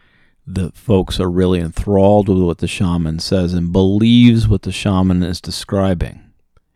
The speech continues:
And the people of the West that are there, the anthropologists don't.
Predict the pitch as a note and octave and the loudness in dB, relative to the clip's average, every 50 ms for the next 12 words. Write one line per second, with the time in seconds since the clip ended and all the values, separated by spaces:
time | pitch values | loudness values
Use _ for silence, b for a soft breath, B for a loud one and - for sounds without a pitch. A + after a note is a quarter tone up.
0 | _ _ _ _ - - G#2 G2 F#2 E2 - _ _ _ _ _ - - - - | _ _ _ _ -10 -6 -4 -4 -4 -6 -10 _ _ _ _ _ -20 -10 -4 -4
1 | A2 G2+ - G#2+ G#2 F#2+ F#2 F2+ F#2+ A2+ - A#2 A2 - - - G#2 F#2+ F#2 F2+ | -2 0 0 0 0 0 0 -2 -2 -2 -2 -4 -4 -6 -6 -6 -4 -2 -2 -2
2 | E2 F2+ F2+ F2+ F2+ F2+ E2+ F2 E2+ E2+ E2 E2+ F2+ F2 E2+ E2 E2+ E2 D#2+ D#2+ | -2 -2 -2 -2 -2 -2 -4 -4 -4 -6 -6 -4 -2 -2 -2 -2 -4 -4 -4 -2
3 | F#2+ F#2+ E2 - - - - | -2 -2 -4 -8 -12 -16 -18